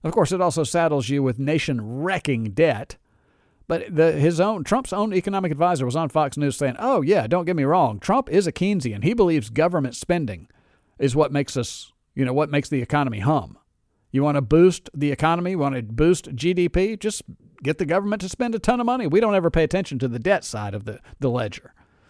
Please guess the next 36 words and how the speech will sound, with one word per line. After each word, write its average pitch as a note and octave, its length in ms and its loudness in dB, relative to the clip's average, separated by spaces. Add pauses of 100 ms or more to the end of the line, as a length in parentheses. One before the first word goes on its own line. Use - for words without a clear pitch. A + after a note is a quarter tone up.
(1000)
So D#3+ 180 6
anyway, C3 380 0
uh, B2+ 300 -2 (160)
probably F3 240 4
more D#3+ 200 4
on D3 120 2
that D3+ 180 -2
to - 60 -18
come F#3 340 2
as C3 140 -2
more D3+ 480 4 (160)
big F#3+ 240 0
state, E3 680 -2
big F3+ 320 -2
government F3 480 2
policies C#3+ 600 2
are C3 80 0
rolled F3 360 4
out E3+ 280 2
to A#2+ 80 -10
tell D3 200 2
everybody, D3+ 540 0
"Uh, C3 140 -10
you C3+ 180 0
just F#3 160 -4
gotta G3 220 0
give F#3+ 160 0
me G3+ 140 -4
more G3+ 200 0
money. G3+ 240 -2
I'm C3+ 180 -4
just F3+ 140 -6
gonna G#3+ 100 -2
spend G3+ 280 -4
it. - 20 0
I, C3+ 160 -4